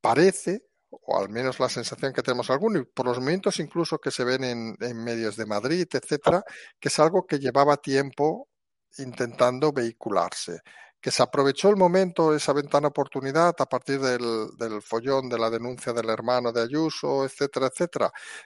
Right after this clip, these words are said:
Pero está claro que lo de Feijóo, el asalto, digamos, de Feijóo, que algunos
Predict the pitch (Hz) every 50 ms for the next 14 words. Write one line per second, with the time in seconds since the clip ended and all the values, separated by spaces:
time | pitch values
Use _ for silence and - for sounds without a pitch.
0 | _ - 117 113 - - 139 - - 135 135 151 170 165 - 131 120 117 113 110
1 | 117 110 107 107 104 - - 110 110 - - - - 151 135 117 104 _ _ _
2 | _ _ _ _ _ _ _ _ _ _ - 127 117 110 107 107 - - 139 139
3 | 135 - 143 131 131 123 127 123 123 117 110 117 110 - - 113 - - - 165
4 | 185 - - - - 107 117 131 135 143 123 117 -